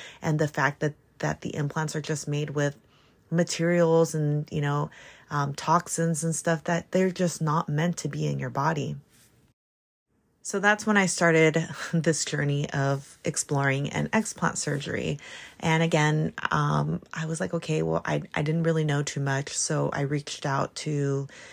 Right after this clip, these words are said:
the, um, surgery center that did my last surgery. And I was like, "Okay, well,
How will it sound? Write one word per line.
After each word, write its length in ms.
the, 560
um, 420
surgery 460
center 360
that 220
did 340
my 180
last 260
surgery. 600
And 120
I 60
was 180
like, 100
"Okay, 180
well, 280